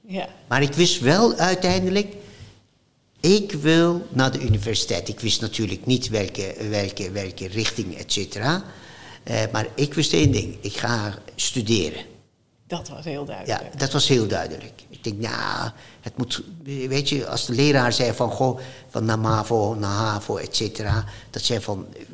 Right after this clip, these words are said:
Speaker 2: zoveel procent valt af, hoor, tijdens de rit." Ik dacht, hij zei: "Tachtig procent valt af." Ik dacht: "Ja, twintig procent dus niet. Waarom zou ik niet tot die twintig procent kunnen behoren?" Dat is een soort een, misschien heldhaftigheid die je jezelf als het ware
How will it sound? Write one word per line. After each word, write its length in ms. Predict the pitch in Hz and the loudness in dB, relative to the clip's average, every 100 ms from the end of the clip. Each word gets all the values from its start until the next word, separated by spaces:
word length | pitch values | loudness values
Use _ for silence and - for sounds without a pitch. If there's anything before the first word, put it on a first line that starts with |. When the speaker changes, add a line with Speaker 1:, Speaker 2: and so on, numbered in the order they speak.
| 147 | -10
Speaker 2:
zoveel 420 | - 160 147 139 | 0 2 4 2
procent 420 | 139 123 - 123 | 2 2 2 0
valt 260 | - 117 180 | 0 0 2
af, 180 | 180 - | 0 0
hoor, 120 | 139 | 0
tijdens 360 | 127 107 104 | 0 0 -4
de 80 | - | -6
rit." 320 | 80 78 - - _ _ | -8 -12 -14 -18 _ _
Ik 60 | _ | _
dacht, 200 | 110 107 110 - | -6 -4 -6 -6
hij 120 | - 120 | -4 -2
zei: 160 | 123 | -2
"Tachtig 320 | - 151 - | 0 -2 -4
procent 340 | - 127 120 104 | -4 0 0 0
valt 260 | 131 110 | 0 0
af." 240 | 170 151 - | 0 0 -2
Ik 120 | - | -8
dacht: 140 | 90 - | -10 -8
"Ja, 320 | 98 113 117 - - | -8 -6 -8 -10 -10
twintig 320 | 107 165 131 110 | 0 2 2 0
procent 400 | 107 - 107 - | -2 0 0 -2
dus 180 | 127 | -2
niet. 360 | 185 196 - - - - - | 4 2 2 -6 -10 -20 -6
Waarom 300 | 220 120 123 | 0 4 4
zou 200 | 123 131 | 4 4
ik 60 | 131 | 4
niet 160 | 147 | 2
tot 180 | - 143 | 2 0
die 120 | 151 | 0
twintig 340 | - 165 127 - | 2 2 2 0
procent 380 | 160 - 208 | 0 2 0
kunnen 240 | 196 175 110 | 2 2 2
behoren?" 420 | 92 87 71 107 110 - - | 0 -2 -4 -8 -12 -12 -4
Dat 120 | - | -2
is 60 | 151 | 0
een 60 | - | 2
soort 260 | - 165 156 | 6 6 6
een, 180 | 143 - - - - - - - - | 2 0 -8 -16 -20 -20 -20 -20 -20
misschien 380 | - - - 143 | -6 0 2 4
heldhaftigheid 1160 | 110 135 - - 120 151 - 170 - 139 131 131 | 6 4 4 2 2 2 0 0 2 2 2 2
die 120 | 131 117 | 0 2
je 100 | 110 | 2
jezelf 480 | 101 - 135 127 - | 4 4 4 0 -2
als 240 | 117 - | -2 0
het 160 | 127 - | 0 0
ware 360 | 123 113 101 | 0 2 0